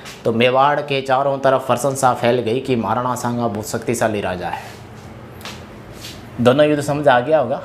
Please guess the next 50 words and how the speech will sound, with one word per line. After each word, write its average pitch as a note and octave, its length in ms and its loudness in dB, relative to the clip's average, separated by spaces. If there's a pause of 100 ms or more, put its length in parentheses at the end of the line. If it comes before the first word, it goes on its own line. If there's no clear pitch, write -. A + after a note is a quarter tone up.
(140)
खातोली C3 360 0
का C3+ 80 -2
युद्ध C3+ 200 -4
बूंदी B2 360 0
में C#3+ 120 -2
है, F#3 200 -6 (440)
वर्तमान B2+ 420 2
में B2+ 120 -2
कोटा B2+ 280 2
में, C#3+ 220 -4
पन्द्रह C#3 220 2
सौ B2+ 140 -2
सत्रह C#3+ 320 0
में, D3+ 120 -6
और C#3+ 160 2
अठारह C#3+ 380 4
में D3 120 -2
जो C3 140 -4
हो A#2+ 100 -4
रहा A#2+ 120 2
है A2+ 80 2
बाड़ी A#2 220 2
का B2+ 100 0
युद्ध, C3 180 -2
बाड़ी B2 260 4
धौलपुर A#2 380 -2
में D#3+ 120 -2
है G3 220 -8
और C3+ 200 -2
इसे C3+ 200 0
धौलपुर G#2+ 300 0
का C#3 100 2
युद्ध C3+ 180 2
भी B2+ 120 -2
कहते A#2 240 -2
हैं, D3+ 80 0
सांगा C3 280 2
और B2+ 120 0
इब्राहिम G#2+ 300 -2
के G#2+ 80 -4
दोनों G3 360 2
में। F#3+ 280 -2 (280)
सांगा F#3 360 2
जीतता C3 380 0
है C3 220 -4
दोनों B2+ 280 -2
में A#2+ 180 -4 (400)
और C#3 360 6
इब्राहिम D3 320 0
लोदी C3 340 -2